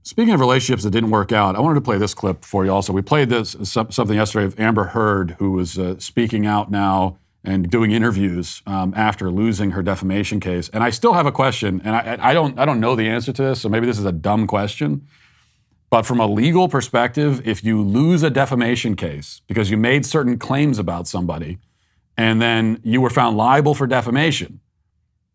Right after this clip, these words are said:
and then after the defamation case,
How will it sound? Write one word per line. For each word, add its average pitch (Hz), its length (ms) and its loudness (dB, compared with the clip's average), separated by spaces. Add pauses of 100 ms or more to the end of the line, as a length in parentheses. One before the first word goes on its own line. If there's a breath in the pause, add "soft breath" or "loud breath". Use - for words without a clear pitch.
(360)
and 123 120 2
then 127 220 2
after 156 440 2
the 139 80 -2
defamation 139 600 0
case, 110 300 -2